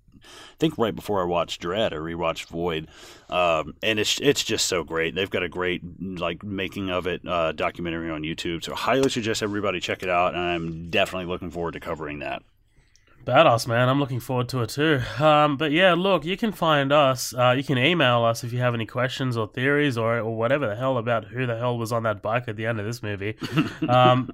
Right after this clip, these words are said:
Speaker 2: <laughs> you can do that at, uh, at midnight, uh, sorry,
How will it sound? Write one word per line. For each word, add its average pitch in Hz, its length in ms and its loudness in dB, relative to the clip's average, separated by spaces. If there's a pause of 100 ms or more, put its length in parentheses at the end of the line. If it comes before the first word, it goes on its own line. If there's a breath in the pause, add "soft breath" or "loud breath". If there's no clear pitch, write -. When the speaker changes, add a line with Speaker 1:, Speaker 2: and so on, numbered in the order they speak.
Speaker 2:
<laughs> 160 800 2
you 165 100 4
can 175 100 8
do 156 120 8
that 143 140 12
at, 127 280 6
uh, 117 240 8
at 127 220 4
midnight, 123 720 0 (120)
uh, 117 200 0
sorry, 113 320 0